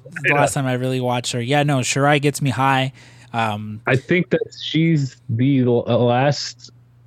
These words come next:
Speaker 2: W W E shirt I bought is an Io Shirai shirt. So
Speaker 1: Oof.
Speaker 2: that's, uh, I mean, it's been a minute since I bought one, but she was it, 'cause she, dude, she is fucking phenomenal. And, like,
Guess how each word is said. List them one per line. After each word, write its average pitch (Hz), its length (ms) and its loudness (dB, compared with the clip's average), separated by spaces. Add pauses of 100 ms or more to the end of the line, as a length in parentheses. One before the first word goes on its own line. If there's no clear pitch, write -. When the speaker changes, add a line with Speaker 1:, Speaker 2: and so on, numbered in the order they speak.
(160)
Speaker 2:
W 127 240 2
W 131 320 2
E 127 40 2
shirt 123 340 2
I 92 80 2
bought 87 320 0
is 95 120 2
an 98 100 2
Io 110 320 2
Shirai 98 400 2
shirt. 87 340 -2
So 90 280 2 (160)
Speaker 1:
Oof. 131 140 -12 (340)
Speaker 2:
that's, 101 240 0
uh, 101 200 4 (640)
I 104 40 2
mean, 101 200 4
it's 104 100 0
been 131 180 2
a 127 40 2
minute 127 260 2
since 123 180 0
I 123 60 4
bought 120 280 2
one, 95 180 2
but 98 140 2 (160)
she - 220 -2
was 117 200 2
it, 120 180 0
'cause 101 140 2
she, - 120 -6 (520)
dude, 95 140 2
she 117 200 0
is 95 140 0
fucking - 640 -2
phenomenal. 87 600 0
And, 98 140 2
like, 98 240 2